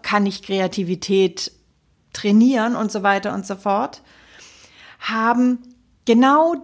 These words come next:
diese fünf Eigenschaften aus dem Persönlichkeitsmodell Big Five untersucht. Und was sie herausgefunden haben, ist, dass besonders viele kreative Menschen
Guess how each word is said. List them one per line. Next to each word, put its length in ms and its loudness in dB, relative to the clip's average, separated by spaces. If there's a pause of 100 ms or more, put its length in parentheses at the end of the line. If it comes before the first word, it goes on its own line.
diese 380 0
fünf 720 0 (680)
Eigenschaften 1000 0 (140)
aus 160 -8
dem 120 -6
Persönlichkeitsmodell 1300 0
Big 240 -6
Five 600 0
untersucht. 720 -2 (1500)
Und 280 2 (120)
was 180 -2
sie 80 0
herausgefunden 840 0
haben, 320 4
ist, 380 -4 (320)
dass 400 -4 (320)
besonders 760 2 (280)
viele 520 0
kreative 680 -2
Menschen 500 -2